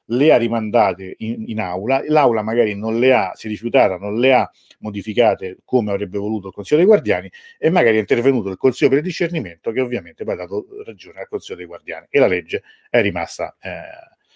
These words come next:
inadempiuta, cioè non, non, non si è realizzata. Questo, insomma, è, è, è un esempio classico delle dinamiche proprie della Repubblica Islamica, de-, dei vari, dei vari meccanismi, per cui poi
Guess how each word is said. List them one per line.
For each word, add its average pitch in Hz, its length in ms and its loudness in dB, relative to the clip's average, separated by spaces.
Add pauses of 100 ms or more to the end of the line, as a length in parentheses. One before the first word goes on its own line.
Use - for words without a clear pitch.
(360)
inadempiuta, 107 920 2
cioè 104 120 2
non, 104 140 4
non, 110 160 4
non 113 200 4
si - 100 4
è - 20 6
realizzata. 110 640 2
Questo, - 240 -2
insomma, 98 320 -4
è, 101 160 -2
è, 107 380 -2
è 135 100 0
un 139 220 4
esempio 131 440 2
classico 107 520 0 (320)
delle 117 180 0
dinamiche 113 400 0
proprie 110 480 2 (720)
della 135 200 6
Repubblica 104 400 0
Islamica, 87 400 -8
de-, 101 120 -12
dei 107 120 -8
vari, 110 180 -6
dei 107 100 -10
vari 107 160 -4
meccanismi, 95 600 -8
per 92 160 -14
cui 110 180 -2
poi 104 260 0